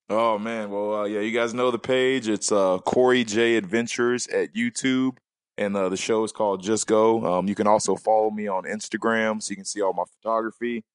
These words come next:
at Corey J underscore Adventures. So, yeah, follow me on there. Always follow back, you know, holler at me, leave a comment, always comment back.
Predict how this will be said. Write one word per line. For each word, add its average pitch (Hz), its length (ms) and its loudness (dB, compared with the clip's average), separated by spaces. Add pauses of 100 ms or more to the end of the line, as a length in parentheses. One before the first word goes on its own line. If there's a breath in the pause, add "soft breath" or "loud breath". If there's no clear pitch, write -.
at 107 260 2
Corey 117 400 2
J 117 400 0 (160)
underscore 113 680 0
Adventures. 117 600 -4 (320)
So, - 120 -6
yeah, 110 220 4
follow 107 280 2
me 113 140 -4
on 113 220 -2
there. 113 360 2
Always 107 300 0
follow 107 300 0
back, 117 400 -2
you 104 80 -14
know, 90 320 -4 (320)
holler 113 300 2
at 113 100 0
me, 113 80 -2
leave 113 180 -2
a 101 60 -4
comment, 113 560 -2
always 104 340 0
comment 113 380 0
back. 120 300 -2